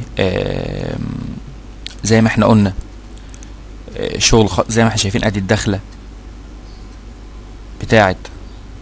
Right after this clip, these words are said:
الجسم بتاعنا. طبعًا كل الكلام ده بالمجراف والافكتورز. ادي الاستكمال اللي احنا قلنا عليه، وبعد كده هتخش حركة الكلام زي ما احنا،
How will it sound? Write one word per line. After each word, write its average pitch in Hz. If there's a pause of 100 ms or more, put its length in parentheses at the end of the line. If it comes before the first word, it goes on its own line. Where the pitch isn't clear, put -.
(1900)
الجسم 92
بتاعنا. 113
طبعًا 113
كل 151
الكلام 123
ده 110 (320)
بالمجراف 104
والافكتورز. - (1900)
ادي 107
الاستكمال -
اللي 98
احنا 92
قلنا 98
عليه، 104
وبعد 180
كده -
هتخش -
حركة 107 (1000)
الكلام 110 (440)
زي 104
ما 90
احنا، 95